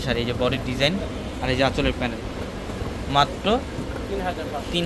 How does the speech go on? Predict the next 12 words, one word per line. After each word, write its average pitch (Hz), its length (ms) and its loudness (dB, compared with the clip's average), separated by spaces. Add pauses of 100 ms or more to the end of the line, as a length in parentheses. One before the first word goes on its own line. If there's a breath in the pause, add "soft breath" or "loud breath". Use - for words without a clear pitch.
হাজার 156 220 4
পাঁচশো 127 280 0
টাকায়। 117 240 -2
প্রত্যেকটা 175 460 2
শাড়ি 151 220 4
সুন্দর। 120 260 0
ঢাকা 135 240 4
এলিফ্যান্ট 160 300 2
রোড, 196 140 6 (600)
গাউসিয়া 143 380 6
মার্কেটের 160 440 4
সাথে 160 180 2